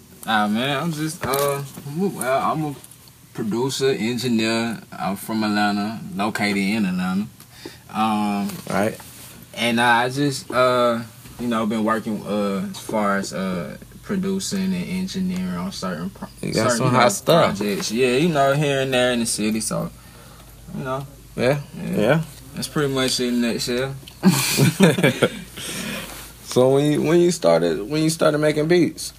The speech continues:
Speaker 1: Uh, well, for real, I started, I, I was in a band, like, a little bit when, like, I was younger, like, kid, you know what I'm saying? Like,
Speaker 2: Yeah.
Speaker 1: it was, like, elementary school or whatnot.
Speaker 2: It was cool.
Speaker 1: Yeah, so it was, uh,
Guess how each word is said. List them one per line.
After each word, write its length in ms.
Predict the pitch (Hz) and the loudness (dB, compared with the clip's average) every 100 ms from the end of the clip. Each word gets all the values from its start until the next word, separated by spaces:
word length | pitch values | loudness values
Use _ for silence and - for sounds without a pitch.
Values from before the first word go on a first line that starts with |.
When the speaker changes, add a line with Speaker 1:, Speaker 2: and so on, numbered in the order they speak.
| - - - | -10 -8 -4
Speaker 1:
Uh, 320 | 107 104 95 - - - | -2 -2 -4 -8 -18 -8
well, 280 | 127 127 - | -6 -4 -6
for 220 | - 123 | -8 -2
real, 220 | 151 147 | 0 2
I 120 | 107 | 0
started, 520 | 123 135 131 107 90 - - - - - - - | 0 2 2 0 -4 -12 -20 -20 -16 -16 -14 -10
I, 220 | 95 98 | -4 -2
I 140 | - | -2
was 100 | 175 | -2
in 100 | 147 | 0
a 80 | 107 | -2
band, 460 | 101 104 110 107 101 | -2 -2 -2 -2 -2
like, 180 | 90 85 | -2 -4
a 60 | 80 | -4
little 160 | 95 | -6
bit 360 | 95 87 82 - - | -6 -8 -10 -12 -14
when, 300 | 87 87 78 | -10 -8 -8
like, 340 | 73 76 - - - - | -10 -10 -14 -14 -16 -10
I 160 | 82 90 | -8 -8
was 180 | 82 101 | -8 -6
younger, 540 | 95 95 101 90 80 71 | -4 -2 -2 -2 -6 -6
like, 180 | 87 87 - | -6 -8 -12
kid, 480 | - 101 98 98 - | -6 -4 -2 -4 -4
you 100 | 104 | -4
know 80 | 101 | -4
what 40 | |
I'm 60 | 98 | -4
saying? 220 | - 95 | -4 0
Like, 80 | 98 | 2
Speaker 2:
Yeah. 220 | 87 67 - - | 2 -2 -6 -4
Speaker 1:
it 0 | |
was, 120 | 98 101 | -2 0
like, 180 | 92 | -2
elementary 400 | 98 98 104 104 | -2 0 -2 -2
school 360 | 98 104 98 98 85 | -6 -4 -2 -2 -4
or 40 | 85 | -6
whatnot. 500 | 95 92 95 90 85 | -4 -4 -2 -4 -2
Speaker 2:
It 20 | 98 | -2
was 140 | 87 | 0
cool. 280 | 123 110 - - | 0 0 -4 -6
Speaker 1:
Yeah, 440 | 117 110 98 95 | -2 -2 -2 -4
so 180 | - 92 | -4 -2
it 140 | 117 117 - | -2 -4 -10
was, 160 | 64 - | -12 -8
uh, 280 | 90 85 | -6 -4